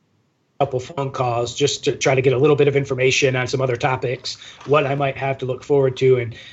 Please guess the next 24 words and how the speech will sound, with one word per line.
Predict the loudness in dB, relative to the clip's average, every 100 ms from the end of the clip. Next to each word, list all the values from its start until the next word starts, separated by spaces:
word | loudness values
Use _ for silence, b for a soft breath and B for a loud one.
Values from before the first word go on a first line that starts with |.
| B
and | -2 0
someone | 0 0 2 -2 -2
from | -4 -2
the | 0 0
<laughs> |
N | -2
B | -6 -4 0
A | 0 0
said, | -4 -8 -4 -4 -4 -6 B B B _
"Well, | -2 0
buddy, | 0 -2 0 0
I |
hate | 0 -2
to | -4
tell | 0 2
you | 2
this, | 0 -4
but | -4 -4
you're | 0
gonna | 0
be | 0 0
working | 0 0 0
all | 2 2
day." | 2 -2 -4